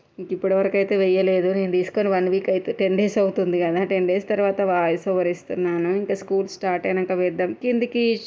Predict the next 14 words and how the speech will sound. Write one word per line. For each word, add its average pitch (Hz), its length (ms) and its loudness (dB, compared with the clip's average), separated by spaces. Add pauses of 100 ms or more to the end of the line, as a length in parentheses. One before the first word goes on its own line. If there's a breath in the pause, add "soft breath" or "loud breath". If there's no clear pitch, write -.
షార్ట్ 208 320 -2
లాగా 202 200 2
త్రీ 202 200 0
బై 202 140 2
ఫోర్త్ 196 360 -4
ఉంటాయి 185 580 0
కదండి, 180 420 0
షా-, 190 280 0
అది 170 140 0
పాయింట్లు, 185 540 0
అవి 202 200 2
వేద్దాం 175 420 0
అనేసి 170 340 -2
ఇంకా 233 260 -2